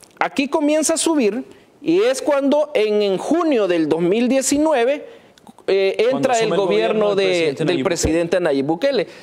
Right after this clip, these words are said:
Speaker 1: Nosotros agarramos prácticamente, yo soy parte de la junta directiva de Fomilenio,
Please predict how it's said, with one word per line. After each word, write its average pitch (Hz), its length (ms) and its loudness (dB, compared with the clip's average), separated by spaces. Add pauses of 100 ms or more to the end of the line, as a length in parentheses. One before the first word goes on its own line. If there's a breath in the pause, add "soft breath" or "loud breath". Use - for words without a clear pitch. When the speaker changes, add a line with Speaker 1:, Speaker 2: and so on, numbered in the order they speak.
(140 loud breath)
Speaker 1:
Nosotros 294 500 0
agarramos 214 680 0
prácticamente, 233 1000 -2
yo 208 160 0
soy 254 140 0
parte 240 300 0
de 226 60 2
la 214 100 2
junta 233 300 0
directiva 214 500 0
de 220 80 2
Fomilenio, 214 520 -2